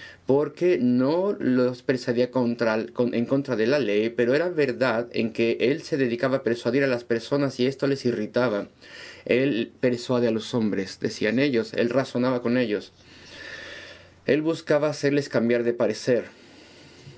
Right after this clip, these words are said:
Y también podríamos ir al versículo veintiocho del mismo capítulo, donde dice, ahora tenemos al respecto de Apolos, donde dice,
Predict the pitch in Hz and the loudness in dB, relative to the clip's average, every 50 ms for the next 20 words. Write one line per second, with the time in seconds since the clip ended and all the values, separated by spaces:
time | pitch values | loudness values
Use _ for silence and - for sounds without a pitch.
0 | - - - 117 117 120 113 117 120 123 123 127 127 120 120 123 123 123 117 120 | -14 -6 -4 -2 0 2 2 2 2 0 0 0 0 2 2 2 2 2 0 -2
1 | 120 - - 127 123 123 127 131 127 127 - - - - - - - - - - | -4 -4 -2 0 0 2 2 0 -2 -4 -10 -20 -20 -20 -20 -20 -20 -20 -14 -4
2 | - - 117 110 117 113 113 - - 123 120 123 127 123 120 123 120 - - 107 | -2 0 0 2 0 -2 -2 -2 -4 -2 0 2 2 2 2 2 0 -2 -4 -2
3 | 104 110 110 120 - - 143 156 170 180 175 - - 101 - - - - _ _ | -2 0 0 0 -2 0 0 2 2 2 0 -2 -6 -10 -10 -12 -16 -20 _ _
4 | _ _ _ _ - _ _ _ _ _ _ _ _ - - 113 117 117 120 120 | _ _ _ _ -20 _ _ _ _ _ _ _ _ -2 2 2 2 4 2 2
5 | 127 127 127 - 127 120 117 117 113 - _ _ _ _ _ _ _ _ - - | 2 0 0 0 0 0 0 -2 -4 -8 _ _ _ _ _ _ _ _ -20 -6
6 | - 120 120 - - 160 165 - 120 104 101 92 - - _ _ _ _ _ _ | -2 -2 0 0 0 -2 -2 0 0 0 0 -2 -6 -10 _ _ _ _ _ _
7 | _ _ _ _ _ _ _ _ _ - - - - - _ - - - - 110 | _ _ _ _ _ _ _ _ _ -20 -20 -20 -20 -20 _ -18 -12 -6 -2 -2
8 | 113 113 104 110 107 101 113 120 120 - - 135 131 - - - - - - - | 0 0 0 0 0 0 0 0 0 -2 -4 -4 -4 -6 -6 -10 -16 -20 -10 -4
9 | 90 107 117 120 127 127 - 110 120 120 123 120 120 117 107 107 - - 139 - | 0 0 2 2 0 0 -2 -2 0 0 -2 -2 -4 -6 -8 -8 -8 -8 -6 -4
10 | 135 113 110 110 110 - 113 120 123 123 123 127 123 - - - - - - - | -2 -2 0 -2 -2 0 0 0 2 2 0 -4 -6 -8 -16 -20 -20 -20 -20 -20
11 | - - - - 123 117 117 113 127 127 127 - 139 127 123 127 127 | -20 -8 -4 -2 0 2 2 2 0 0 -2 -2 -2 -2 -2 -2 -6